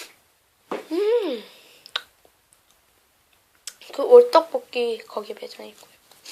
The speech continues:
거기 코너에 있고요. 거기 음료수. 음료수 코너에 시켜보라고 세일한다고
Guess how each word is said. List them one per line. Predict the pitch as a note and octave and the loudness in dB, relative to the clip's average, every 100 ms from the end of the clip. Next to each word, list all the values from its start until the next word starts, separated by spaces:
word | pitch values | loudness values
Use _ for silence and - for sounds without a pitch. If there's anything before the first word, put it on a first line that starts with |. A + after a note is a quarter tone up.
| - - - - | -16 -14 -16 -10
거기 | - A#3 A3 | -2 -2 0
코너에 | A3 - B3 | 0 0 -6
있고요. | G3+ - A#3 A#3+ - - _ _ - _ _ _ _ _ - | -10 -10 -10 -10 -16 -20 _ _ -20 _ _ _ _ _ -20
거기 | A3 G#3 | -18 -14
음료수. | G3+ G#3 G3+ - - _ - - - - - - - _ _ - | -14 -14 -16 -18 -20 _ -20 -20 -20 -20 -20 -20 -20 _ _ -20
음료수 | A3+ - - | -20 -20 -18
코너에 | - A3+ G#3 G3+ - _ _ _ _ _ _ _ _ _ _ _ _ _ _ _ _ _ | -12 -10 -10 -12 -18 _ _ _ _ _ _ _ _ _ _ _ _ _ _ _ _ _
시켜보라고 | - - _ - A#3+ A3+ G#3+ | -20 -20 _ -12 -10 -8 -10
세일한다고 | G#3 - B3+ B3 A3+ G#3 G#3 G#3+ A#3 | -14 -14 -12 -10 -12 -14 -14 -14 -14